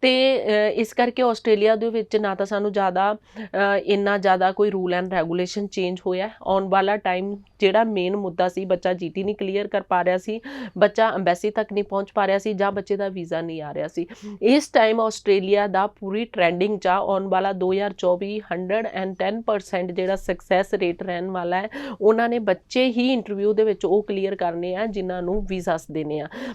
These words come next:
ਹੁਣ ਆਪਾਂ ਦੇਖੀਏ ਕਿ ਜੀ ਟੀ 'ਚੋਂ ਬੱਚਾ ਕਲੀਅਰ ਨਹੀਂ ਹੋ ਰਿਹਾ, ਪਰ ਕਲਚਰ ਪ੍ਰੋਗਰਾਮ 'ਚ ਸਾਡੇ ਵੀਜ਼ਾਸ ਆ ਰਹੇ ਨੇ, ਅਸੀਂ back to back ਆਪਣੇ ਵੀਜ਼ਾਸ ਦਿਖਾਏ ਨੇ। ਉਹਨਾਂ ਦਾ ਮੇਨ ਮੋਟਿਵ ਹੈ ਕਿ ਬੱਚੇ ਆਉਣ ਤਾਂ ਜ਼ਰੂਰ, but ਆਪਣੀ ਡਾਕੂਮੈਂਟਸ,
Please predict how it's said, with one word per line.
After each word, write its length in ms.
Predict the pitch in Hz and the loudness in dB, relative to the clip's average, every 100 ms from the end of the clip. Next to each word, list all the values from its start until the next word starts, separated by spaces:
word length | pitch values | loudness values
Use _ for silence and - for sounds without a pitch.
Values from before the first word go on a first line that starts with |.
| 185 | -2
ਹੁਣ 160 | 226 233 | 4 6
ਆਪਾਂ 260 | 226 233 226 | 6 4 4
ਦੇਖੀਏ 340 | 208 214 220 | 2 2 -2
ਕਿ 100 | 220 | 0
ਜੀ 160 | 196 185 | -4 -2
ਟੀ 120 | 220 | 0
'ਚੋਂ 140 | 226 | 2
ਬੱਚਾ 260 | 214 208 220 | 2 2 0
ਕਲੀਅਰ 360 | 214 202 214 | 2 4 4
ਨਹੀਂ 120 | 226 220 | 2 0
ਹੋ 120 | 202 | 2
ਰਿਹਾ, 100 | 220 | 4
ਪਰ 160 | 233 | 2
ਕਲਚਰ 380 | 233 202 202 247 | 2 2 4 2
ਪ੍ਰੋਗਰਾਮ 420 | 247 233 196 202 | 4 2 4 0
'ਚ 100 | 202 | -2
ਸਾਡੇ 280 | 220 202 190 | 0 0 0
ਵੀਜ਼ਾਸ 420 | 190 175 190 208 | -2 0 0 0
ਆ 120 | 208 185 | 0 0
ਰਹੇ 140 | 190 | -2
ਨੇ, 140 | 202 | -4
ਅਸੀਂ 140 | 196 196 | -6 -2
back 200 | 220 226 190 | -2 -2 -4
to 40 | |
back 180 | 185 180 | -2 -4
ਆਪਣੇ 240 | 185 185 175 | -4 -4 -6
ਵੀਜ਼ਾਸ 340 | 180 170 175 175 | -4 -4 -4 -6
ਦਿਖਾਏ 380 | 170 190 165 | -4 -2 0
ਨੇ। 180 | 180 220 277 277 269 226 | 2 0 -2 -8 -6 0
ਉਹਨਾਂ 340 | 226 254 269 269 | 4 4 4 0
ਦਾ 160 | 254 | 0
ਮੇਨ 320 | 247 214 190 214 | 0 -2 -2 -2
ਮੋਟਿਵ 460 | 190 175 196 190 | -2 -2 -4 -2
ਹੈ 160 | 190 214 | -2 -2
ਕਿ 160 | 240 | -4
ਬੱਚੇ 500 | 214 185 175 - 233 - | -2 -2 -4 -2 -2 0
ਆਉਣ 280 | 202 202 233 | 0 0 0
ਤਾਂ 160 | 240 220 | 0 0
ਜ਼ਰੂਰ, 400 | 196 226 220 175 220 | -2 -2 -2 -4 -10
but 400 | 220 190 240 - - | -10 -6 -4 -4 -2
ਆਪਣੀ 400 | 214 - 214 226 214 | -2 -2 -8 -6 -4
ਡਾਕੂਮੈਂਟਸ, 680 | 185 180 240 262 262 254 | -2 -2 -2 0 0 -4